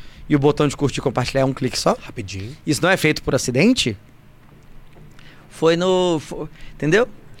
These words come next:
Speaker 1: Nossa, dia desse eu tive uma briga com a ex-amigo, vou falar assim, porque essas tretas todas. Ele compartilhou um negócio ridículo no Instagram. Eu falei, cara, você não pode concordar com isso.
Speaker 2: Não tem cabimento.
Speaker 1: Aí ele tá assim, não, mas tá. Aí cê-, eu, aí eu cliquei, era num site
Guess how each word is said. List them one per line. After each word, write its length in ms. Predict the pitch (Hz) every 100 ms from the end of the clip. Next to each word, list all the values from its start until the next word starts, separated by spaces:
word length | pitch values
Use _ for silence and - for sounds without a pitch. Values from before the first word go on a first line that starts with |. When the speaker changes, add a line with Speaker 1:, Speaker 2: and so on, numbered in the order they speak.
| - -
Speaker 1:
Nossa, 320 | 190 175 139
dia 180 | 131 180
desse 140 | 175
eu 60 | 196
tive 120 | 202
uma 60 | 175
briga 260 | 147 175
com 80 | 165
a 120 | 147 131 - - -
ex-amigo, 480 | 202 135 123 123 -
vou 160 | 131 113
falar 160 | 127
assim, 240 | 117 - 120
porque 160 | -
essas 220 | 123 123 -
tretas 300 | 127 - 113
todas. 140 | 143
Ele 60 | 165
compartilhou 400 | 208 208 - 208
um 40 |
negócio 280 | 190 196 -
ridículo 540 | 190 117 175 247 185
no 80 | 143
Instagram. 460 | 123 - 110 127 175
Eu 1000 | - - - - - - - - - -
falei, 140 | -
cara, 160 | - 135
você 60 | 220
não 80 |
pode 220 | 208 - -
concordar 360 | 135 120 117 117
com 120 | -
isso. 340 | 98 - - - - - - - - -
Speaker 2:
Não 80 | 214
tem 200 | 147 -
cabimento. 460 | 185 180 180 131 - - - - - - - - - - -
Speaker 1:
Aí 140 | 131 151
ele 80 | 151
tá 100 | 180
assim, 220 | 151 180
não, 480 | 196 269 277 269 208
mas 200 | 196 208
tá. 260 | 202 202 -
Aí 240 | 196 240
cê-, 160 | 226 -
eu, 80 | 208 208
aí 160 | 185 180
eu 80 | 202
cliquei, 380 | 214 - 143
era 100 | 175
num 140 | 190 185
site 520 | - 123 156 - -